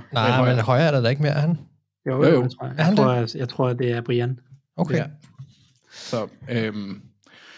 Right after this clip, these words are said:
Speaker 1: Ja, vi ved som
Speaker 2: det
Speaker 1: sagt
Speaker 2: gør
Speaker 1: ikke, om
Speaker 2: det.
Speaker 1: Mac Jones spiller endnu. Det er der ikke,
Speaker 2: Nej,
Speaker 1: øh.
Speaker 2: og, og, og han, han, det, det er uanset hvad, bliver det en quarterback, de godt kan slagte, øh,
Speaker 1: Mm.
Speaker 2: hvis det er sådan, at de kan holde niveau. Men jeg ved ikke, hvad der er, øh, bag T J Watt og Alex Highsmith. Altså, Malik Reed er vel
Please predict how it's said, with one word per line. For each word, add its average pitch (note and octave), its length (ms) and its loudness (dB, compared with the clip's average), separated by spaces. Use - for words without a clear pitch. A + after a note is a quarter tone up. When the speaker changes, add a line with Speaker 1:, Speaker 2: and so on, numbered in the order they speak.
Speaker 1:
Ja, A2+ 80 2
vi C3+ 140 6
ved F3 120 6
som E3 120 4
Speaker 2:
det C#3+ 60 2
Speaker 1:
sagt D#3 120 4
Speaker 2:
gør E3 60 4
Speaker 1:
ikke, D3 100 2
om C#3+ 80 4
Speaker 2:
det. B2+ 100 4
Speaker 1:
Mac B2 80 -2
Jones B2+ 180 2
spiller A#2 220 0
endnu. G#2+ 140 0
Det C#3 40 -2
er C3+ 40 0
der A#2+ 120 2
ikke, A#2 140 -2
Speaker 2:
Nej, A#2+ 100 0
Speaker 1:
øh. A2+ 100 -2
Speaker 2:
og, C3 120 0
og, C3 60 0
og B2 160 0
han, D3 220 0
han, B2+ 500 -2
det, A#2+ 180 -8
det D3 80 2
er C3 140 0
uanset C3 360 2
hvad, A#2+ 240 -4
bliver B2 120 -2
det A#2 100 -4
en A2+ 60 -4
quarterback, A#2+ 340 -2
de A#2+ 60 -10
godt A2+ 220 -6
kan A#2 120 -8
slagte, - 440 -8
øh, A#2 220 0
Speaker 1:
Mm. F2+ 80 -4
Speaker 2:
hvis B2 140 -6
det B2+ 100 -6
er - 20 -2
sådan, B2 180 0
at A#2+ 100 -4
de B2 60 -10
kan A2+ 120 -12
holde A#2 200 -10
niveau. A2+ 320 -6
Men B2+ 180 0
jeg C3 140 2
ved C#3+ 160 4
ikke, C#3 140 0
hvad B2 120 4
der B2+ 80 0
er, C3 400 -6
øh, A#2+ 300 0
bag C3+ 200 0
T B2 260 -4
J A#2+ 80 0
Watt A#2+ 240 0
og A2+ 100 -4
Alex A2+ 260 -6
Highsmith. A#2+ 480 -4
Altså, A#2 220 -6
Malik A#2+ 400 -4
Reed B2+ 340 0
er B2 120 -2
vel A#2 260 -8